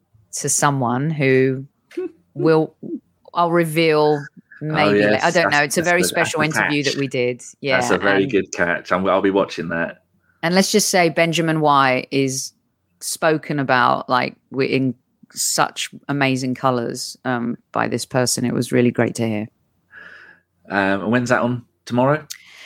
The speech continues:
Speaker 1: I'm gonna splice it up a little and tease everyone and, um,
Speaker 2: Mm.
Speaker 1: put it out bit by bit.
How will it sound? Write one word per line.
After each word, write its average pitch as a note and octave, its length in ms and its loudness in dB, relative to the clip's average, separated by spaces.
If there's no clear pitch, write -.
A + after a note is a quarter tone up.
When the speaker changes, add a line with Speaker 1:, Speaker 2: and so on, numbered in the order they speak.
Speaker 1:
I'm A#3 140 2
gonna C#4+ 220 4
splice A#3 640 0
it A3+ 80 2
up A3+ 180 0
a C4+ 60 2
little A3+ 260 4
and G3 140 2
tease A#3 300 2
everyone D#3 560 2
and, E3+ 340 -2
um, D#3+ 280 2
Speaker 2:
Mm. D#3+ 380 -2
Speaker 1:
put F#3 120 2
it F3+ 120 4
out E3+ 420 2
bit E3 140 0
by E3+ 160 2
bit. D#3+ 420 2